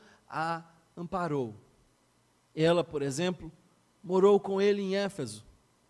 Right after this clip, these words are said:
Congregaram juntos na igreja de Éfeso. A quarta afirmação de Jesus, nós vemos em Mateus, capítulo de número vinte e sete,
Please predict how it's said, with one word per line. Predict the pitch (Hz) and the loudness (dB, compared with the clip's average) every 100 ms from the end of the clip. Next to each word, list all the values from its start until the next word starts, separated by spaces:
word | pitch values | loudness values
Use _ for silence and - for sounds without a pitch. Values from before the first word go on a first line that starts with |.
| _ _ _ _ _ _ _ _ - | _ _ _ _ _ _ _ _ -4
Congregaram | 196 202 202 190 208 202 190 | 0 4 4 4 4 4 -2
juntos | 143 208 240 143 127 | -2 -2 -4 -6 -6
na | 151 | -2
igreja | 151 151 170 165 | 0 2 2 2
de | 156 160 | 0 0
Éfeso. | 170 165 120 101 - _ _ _ _ _ _ _ _ _ _ _ _ _ _ _ _ _ - | 0 -4 -10 -10 -20 _ _ _ _ _ _ _ _ _ _ _ _ _ _ _ _ _ -14
A | - - _ _ _ - | -14 -14 _ _ _ 2
quarta | 180 185 160 170 | 4 4 2 -4
afirmação | 151 180 165 165 151 - 180 180 165 - _ _ _ _ _ _ _ _ _ _ | -6 -6 -6 -4 -6 -4 -4 -4 -8 -18 _ _ _ _ _ _ _ _ _ _
de | - 151 | -8 0
Jesus, | 156 151 156 202 185 - - _ _ _ _ _ _ _ _ _ _ _ _ _ - | 2 2 0 -4 -4 -6 -10 _ _ _ _ _ _ _ _ _ _ _ _ _ -4
nós | 151 147 | 0 4
vemos | 185 185 175 | 4 4 4
em | |
Mateus, | 175 156 160 175 185 202 196 | 2 0 0 4 6 6 2
capítulo | - 127 - 185 180 160 | -6 -6 -4 -2 -2 -2
de | 160 | -2
número | 175 165 135 | -2 -2 -4
vinte | 117 123 214 269 - | -6 0 2 2 -4
e | |
sete, | 156 - 139 113 - - | -6 -4 -4 -6 -10 -16